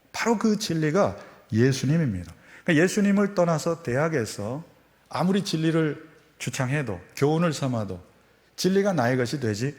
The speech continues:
못합니다. 오직 예수 그리스도를 영접하는 자, 그 예수님과 함께 그 길을 함께 동행하는 자, 그분을 주로 모시고 삶에 보이든 보이지 않는 모든 영역 속에서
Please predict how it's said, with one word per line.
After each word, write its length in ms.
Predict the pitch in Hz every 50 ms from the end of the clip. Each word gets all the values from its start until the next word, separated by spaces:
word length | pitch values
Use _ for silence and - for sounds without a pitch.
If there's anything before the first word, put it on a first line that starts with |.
| - - _ _ _
못합니다. 640 | - 92 92 - - - 113 110 101 90 85 85 - - _ _ _ -
오직 340 | 131 151 175 170 196 156 127
예수 360 | 139 160 160 - - 175 170
그리스도를 420 | - 156 143 - - 160 160 131
영접하는 680 | - 110 120 123 123 131 - - 117 113 120 127 123 117
자, 220 | - 117 113 - - - - - - - - - - -
그 140 | - - 190
예수님과 560 | 170 185 185 - 196 196 196 190 196 196 180
함께 460 | 180 175 170 - - 180 175 170 165 -
그 160 | - 170 170 156
길을 280 | - 160 151 160 143
함께 280 | 151 151 147 - 151 143 143
동행하는 480 | - 123 120 120 113 110 113 127 127 110
자, 200 | 107 101 95 92 - - - - - - - _
그분을 340 | - 143 135 143 143 143 135
주로 260 | - - 135 143 135
모시고 540 | 131 123 117 113 - - 120 110 117 113 123
삶에 560 | 120 - - 165 165 165 165 170 165 156 -
보이든 500 | - 147 180 202 214 175 202 196 196 175
보이지 280 | - 175 175 165 160 170
않는 220 | 165 165 165 156
모든 300 | 147 170 190 226 214 175
영역 260 | 139 135 147 160 156
속에서 640 | - - 127 110 110 104 101 101 - 170 185 180